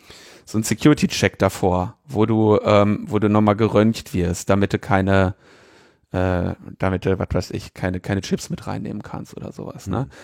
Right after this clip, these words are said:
Speaker 1: Aber, äh, so grundsätzlich das, äh, Betreten der Treppe ist, ähm, wie sagte Andreas Geisel, der Innensenator von, äh, Berlin, so schön, ne? Äh, die,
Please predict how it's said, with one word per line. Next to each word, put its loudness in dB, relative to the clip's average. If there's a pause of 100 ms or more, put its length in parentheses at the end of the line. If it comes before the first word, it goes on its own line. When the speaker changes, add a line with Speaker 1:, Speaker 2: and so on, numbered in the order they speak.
(200)
Speaker 1:
Aber, 4
äh, 4
so -4
grundsätzlich 2
das, 0
äh, -4
Betreten 0
der 4
Treppe 0
ist, -6
ähm, 0 (1200)
wie -4
sagte 2
Andreas 2 (300)
Geisel, 4
der 4
Innensenator 2
von, 0 (100)
äh, 0
Berlin, 4 (340)
so 0
schön, 4
ne? 4 (460)
Äh, 6
die, 4